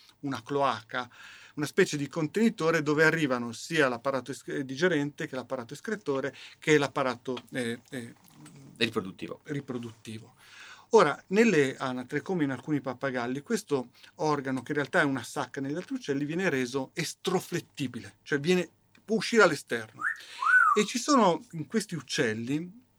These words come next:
Speaker 1: può uscire veramente velocemente. C'è un'anatra americana che leggevo che può uscire, può essere estroflessa questa cloaca in trentasei centesimi di secondo, significa come un airbag.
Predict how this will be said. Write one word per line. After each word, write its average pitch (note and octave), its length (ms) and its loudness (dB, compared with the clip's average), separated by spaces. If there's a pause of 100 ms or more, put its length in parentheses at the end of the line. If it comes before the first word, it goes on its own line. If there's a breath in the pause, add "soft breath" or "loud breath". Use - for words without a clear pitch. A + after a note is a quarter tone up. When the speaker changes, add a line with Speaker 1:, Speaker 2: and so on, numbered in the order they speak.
(640)
Speaker 1:
può G#3 120 2
uscire A3 360 4
veramente D3+ 720 2
velocemente. C3+ 1200 -2 (260 loud breath)
C'è - 120 -2
un'anatra G#3 460 2
americana C#3+ 640 -2 (480)
che - 140 -8
leggevo C#3 460 -4
che D3 160 -8
può F#3+ 220 4
uscire, C#3+ 480 0
può F3 140 -2
essere D3+ 240 -2
estroflessa C3+ 800 -4
questa B2+ 260 -12
cloaca C#3+ 280 0
in C#3+ 140 0
trentasei E3+ 540 -4
centesimi E3 640 -4
di D#3 60 -4
secondo, B2+ 440 -6
significa E3+ 420 -2
come E3+ 240 -2
un E3 160 -2
airbag. C3 760 -6